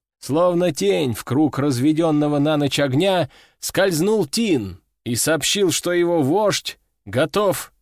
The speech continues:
встретиться с ними. «Великий Наударн готов выслушать вас, так что выберите, кто из вас отправится к нему. Я проведу их, а остальные должны будут остаться и ждать».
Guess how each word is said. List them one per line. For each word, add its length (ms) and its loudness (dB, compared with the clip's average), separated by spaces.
встретиться 720 -2
с 120 -4
ними. 380 -4
«Великий 720 -2
Наударн 800 0
готов 560 -2
выслушать 720 -2
вас, 440 -6
так 220 0
что 260 0
выберите, 840 -2
кто 280 0
из 160 2
вас 240 2
отправится 600 0
к 100 -6
нему. 400 0
Я 400 0
проведу 540 0
их, 400 -2
а 140 -2
остальные 600 -2
должны 420 0
будут 400 -2
остаться 840 0
и 140 -2
ждать». 580 -2